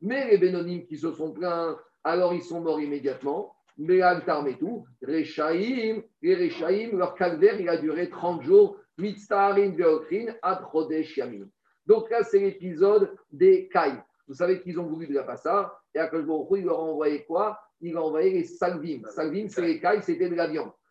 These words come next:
Alors, il y a marqué concernant l'épisode des cailles, comment ces cailles, elles sont arrivées ? Il y a marqué Vaishtechu. Et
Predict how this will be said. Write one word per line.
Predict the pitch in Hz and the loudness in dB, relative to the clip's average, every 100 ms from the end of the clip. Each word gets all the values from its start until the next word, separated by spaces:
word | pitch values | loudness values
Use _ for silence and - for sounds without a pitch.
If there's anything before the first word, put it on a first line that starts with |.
| _ _ | _ _
Alors, | 143 180 180 | -2 0 0
il | |
y | 185 | 0
a | |
marqué | 180 175 214 226 | -2 -6 -6 -6
concernant | 202 190 196 190 202 196 156 - _ | -4 -2 -2 -2 0 -2 -4 -10 _
l'épisode | 156 185 185 185 180 165 | -4 -4 -4 -2 -2 -2
des | 151 151 | -4 -2
cailles, | 185 202 - | 0 0 0
comment | 208 226 208 | -2 0 0
ces | 185 - | -2 -2
cailles, | 190 180 | 0 0
elles | 151 | 0
sont | - 160 | -8 -6
arrivées ? | 143 131 151 202 - _ - | -6 -4 -2 -2 -4 _ -6
Il | |
y | 180 | -4
a | 180 | -2
marqué | 175 - 220 220 196 | -4 -6 0 4 4
Vaishtechu. | 180 180 175 - - - - - - _ _ _ _ | 4 -4 -4 -12 -10 -6 -6 -6 -18 _ _ _ _
Et | 180 220 196 202 208 | 2 8 10 10 8